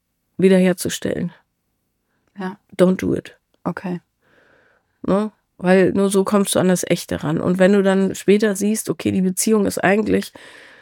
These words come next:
Speaker 1: ein ziemlicher Kack, was er sein kann, dann, ähm, ist auch das, was, was für dich gesund ist, weißt du? Weil, wie gesagt, man kann nur im echten Leben, nicht im Vorgestellten.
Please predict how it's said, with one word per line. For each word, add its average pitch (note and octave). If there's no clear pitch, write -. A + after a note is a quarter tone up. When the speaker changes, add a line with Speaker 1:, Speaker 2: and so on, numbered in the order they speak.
Speaker 1:
ein G#3
ziemlicher G#3
Kack, -
was -
er F#3+
sein G3+
kann, F#3+
dann, G3+
ähm, F#3
ist G#3
auch G3+
das, -
was, G#3
was G3
für -
dich F#3+
gesund G3
ist, -
weißt -
du? A3+
Weil, F#3+
wie G3
gesagt, G3+
man F#3
kann G3
nur G#3
im F#3+
echten F#3
Leben, E3+
nicht F#3+
im F3+
Vorgestellten. F3+